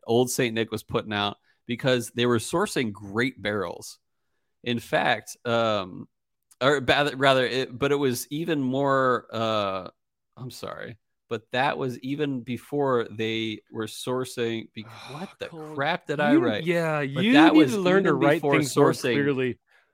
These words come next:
Speaker 2: You write, need to write more clearly, 'cause I would never do something like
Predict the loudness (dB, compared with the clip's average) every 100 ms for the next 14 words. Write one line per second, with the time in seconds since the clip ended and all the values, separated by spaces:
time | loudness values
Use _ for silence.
0 | _ _ 2 4 6 2 0 -2 0 0
1 | 0 0 -2 -4 -6 -4 -4 -8 -10 -4
2 | -2 -2 -2 -6 -8 -14 -16 -18 -20 -20
3 | -20